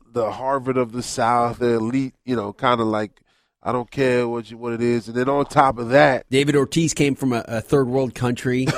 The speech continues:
Speaker 1: <laughs>
Speaker 2: right?
Speaker 1: Yeah, yeah,
Speaker 2: Yeah, I
Speaker 1: pretty
Speaker 2: can see
Speaker 1: much.
Speaker 2: the contra-,
Speaker 1: <laughs>
Speaker 2: eh, we talk about
Speaker 1: Except,
Speaker 2: contrasting
Speaker 1: except for the
Speaker 2: styles. That's
Speaker 1: all-inclusive.
Speaker 2: Yeah, except for the,
Speaker 1: <laughs>
Speaker 2: yes.
Speaker 1: But yeah, I mean, you know, you gotta know it. You have to know,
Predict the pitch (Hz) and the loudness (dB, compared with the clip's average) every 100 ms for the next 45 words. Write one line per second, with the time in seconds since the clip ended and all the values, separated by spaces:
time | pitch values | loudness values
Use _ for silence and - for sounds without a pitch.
0 | - - - _ _ 370 - 302 - 302 | -4 -8 -14 _ _ 4 6 4 2 0
1 | 123 175 - - - - - - _ _ | 2 2 0 -6 -4 -4 -6 -20 _ _
2 | 240 - - - 156 170 143 98 123 139 | -10 -10 -6 6 10 10 10 6 6 8
3 | 117 - 147 - 165 330 175 285 240 - | 8 8 6 6 6 8 10 8 4 8
4 | 233 190 214 185 254 285 202 285 - 269 | 10 12 10 10 10 10 6 6 6 4
5 | 262 240 156 196 196 180 208 190 185 160 | 6 4 6 6 6 8 6 6 4 4
6 | 175 180 - 160 151 139 135 - 143 143 | 2 4 6 6 6 4 2 -2 -8 -8
7 | 101 98 - _ _ 147 151 131 - 196 | -10 -16 -18 _ _ 2 2 2 2 6
8 | 196 190 - 135 247 - - - - 302 | 8 10 8 8 4 2 -2 0 2 2
9 | - - 180 - - - _ - - - | -2 -4 -8 -6 -10 -10 _ -20 -20 -20
10 | - - - _ _ 190 254 311 202 214 | -20 -20 -20 _ _ 4 8 10 10 8
11 | 240 277 302 233 233 240 269 285 214 180 | 4 2 4 2 0 4 8 8 8 6
12 | 220 185 170 185 196 233 - 170 156 175 | 6 6 2 0 6 6 4 -4 4 6
13 | 139 123 | 4 -2